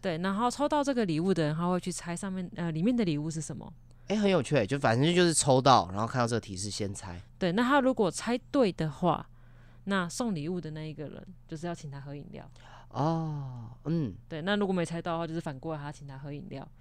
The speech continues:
Speaker 2: 嗯。
Speaker 1: 可是他给的提示又是要跟这个相关，你不能给一个太好笑、太胡乱的。
Speaker 2: 反正就一定要相关。
Speaker 1: 对，一定要相关。所以那我觉得那时候有三个比较经典的礼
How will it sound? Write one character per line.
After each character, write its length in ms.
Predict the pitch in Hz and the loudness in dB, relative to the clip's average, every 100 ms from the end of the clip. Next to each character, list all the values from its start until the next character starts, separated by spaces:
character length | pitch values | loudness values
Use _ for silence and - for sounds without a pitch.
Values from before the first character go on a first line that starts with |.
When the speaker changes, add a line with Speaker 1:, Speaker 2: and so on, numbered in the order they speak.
| - | -4
Speaker 2:
嗯。 160 | 127 | -4
Speaker 1:
可 80 | 113 | -2
是 60 | 214 | -2
他 140 | 240 | -2
给 180 | 254 180 | 0 0
的 60 | 160 | 0
提 140 | 165 | -4
示 160 | 160 190 | -6 -4
又 120 | 190 | -4
是 220 | 180 180 | -2 -4
要 120 | - | -2
跟 160 | 190 185 | -2 -2
这 60 | 175 | -2
个 100 | 156 | -6
相 180 | 147 | -6
关， 160 | 147 147 | -8 -8
你 60 | 147 | -6
不 120 | 196 | -6
能 140 | 185 | -6
给 160 | 156 143 | -6 -8
一 40 | |
个 100 | 147 | -8
太 180 | 147 160 | -8 -8
好 160 | 147 143 | -8 -12
笑、 160 | 143 | -12
太 160 | - 165 | -10 -10
胡 120 | 147 | -10
乱 200 | 147 147 - | -10 -12 -12
的。 100 | - - | -18 -16
Speaker 2:
反 100 | 104 | -6
正 60 | 120 | 0
就 80 | 143 | 0
一 120 | 104 | 0
定 80 | 110 | 0
要 120 | 110 | 0
相 160 | 110 95 92 | -2 -8 -10
关。 140 | 92 95 | -14 -2
Speaker 1:
对， 160 | 196 143 | 0 2
一 60 | |
定 100 | 160 | 0
要 140 | 170 160 | 0 0
相 220 | 151 139 | 0 -2
关。 220 | 143 143 151 - - - | -2 -2 -4 -16 -20 -20
所 160 | - 175 | -10 -4
以 180 | 170 156 | -4 -2
那 300 | 190 190 165 | -2 0 0
我 140 | 170 | 0
觉 80 | 170 | 2
得 60 | 214 | 2
那 120 | 254 | 2
时 80 | 233 | 2
候 60 | |
有 100 | 196 | 2
三 260 | 151 202 196 | 2 0 2
个 120 | 180 | 2
比 80 | 143 | 0
较 180 | 165 160 | -2 0
经 220 | - 214 | 2 2
典 140 | 202 | 2
的 100 | 151 | -2
礼 160 | 135 | -6